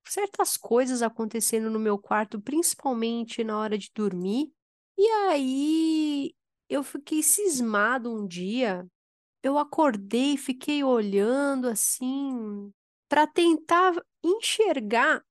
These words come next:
o que é que tava me incomodando. E eu sou uma pessoa, apesar de ter, é, crescido em uma família espiritualizada, né? É,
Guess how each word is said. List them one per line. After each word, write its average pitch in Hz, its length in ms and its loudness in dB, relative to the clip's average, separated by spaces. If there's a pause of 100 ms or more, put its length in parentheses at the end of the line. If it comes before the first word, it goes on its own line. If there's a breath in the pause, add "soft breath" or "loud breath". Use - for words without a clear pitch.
o 254 140 -2
que 277 260 -8
é 277 120 -4
que 311 180 -4
tava 269 460 2
me 294 100 2
incomodando. 302 1040 0 (480)
E 262 140 4
eu 359 140 2
sou 381 220 2
uma 294 160 4
pessoa, 240 840 2 (160)
apesar 214 680 -2
de 190 560 -6 (120)
ter, 190 800 2 (600)
é, 180 220 -6
crescido 196 960 0
em 196 200 -2
uma 185 160 -4
família 185 960 -4 (560)
espiritualizada, 190 1400 0
né? 214 400 -2 (220)
É, 180 800 -6